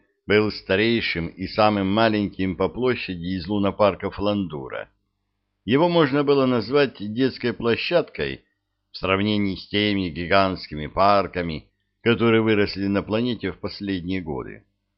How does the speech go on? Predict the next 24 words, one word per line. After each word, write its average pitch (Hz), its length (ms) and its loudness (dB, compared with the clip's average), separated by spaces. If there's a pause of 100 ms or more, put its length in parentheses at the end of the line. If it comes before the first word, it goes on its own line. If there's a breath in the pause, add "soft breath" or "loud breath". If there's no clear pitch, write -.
(300)
В 90 60 0
особенности 117 760 2
в - 80 -14
сравнении 101 680 0
с - 120 -10
теми 98 360 0
двумя, 82 640 -4 (380)
в - 60 -20
чьё 98 320 -2
создание 92 800 -2 (340 soft breath)
вложили 113 420 0
деньги 107 340 0
местное 101 500 0
правительство 107 800 -4
и 90 80 0
бывшие 151 420 -2
повстанцы, 82 920 -2 (400)
сотрудничавшие 131 1120 -2
с - 40 -14
Шуттом. - 760 -10 (1080)
Однако 95 560 2
и 123 140 0
другие 160 480 0
парки 73 560 -2